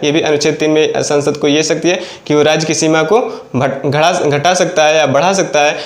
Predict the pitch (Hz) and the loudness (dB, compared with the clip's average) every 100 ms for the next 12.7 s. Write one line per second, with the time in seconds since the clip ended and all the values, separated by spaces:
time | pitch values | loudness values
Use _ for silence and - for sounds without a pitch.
0 | - 151 147 147 160 147 170 196 175 156 | -6 -2 0 0 0 2 2 2 2 2
1 | 151 143 147 135 139 131 - 131 127 127 | 2 2 0 0 0 -2 0 0 0 -2
2 | - - 160 185 185 214 254 - - 147 | -10 -2 0 0 2 0 -2 -6 -2 0
3 | 196 180 170 175 175 170 165 170 160 151 | 2 2 2 2 2 2 2 0 0 0
4 | 151 156 156 165 180 170 170 170 170 170 | 0 0 0 -2 -2 0 2 2 0 2
5 | 190 170 151 165 180 175 156 151 165 160 | 2 2 2 0 0 2 0 0 0 2
6 | 151 151 151 147 143 139 139 139 135 127 | 2 2 2 2 2 2 2 0 0 -2
7 | 110 123 120 110 - - - 131 139 135 | -4 -4 -4 -6 -10 -8 -4 0 0 2
8 | 127 160 - - 135 135 139 147 147 156 | 2 2 0 -2 0 0 2 2 0 0
9 | 170 175 151 139 135 190 254 - - - | -2 0 0 0 -2 -2 -4 -6 -12 -4
10 | 147 143 135 - - 165 190 165 151 143 | 0 2 0 -4 -4 -2 2 2 0 0
11 | 160 170 233 - - - - - - _ | 0 0 -2 -4 -14 -20 -20 -20 -20 _
12 | - - 185 175 160 151 143 | -20 -4 -2 2 2 0 -2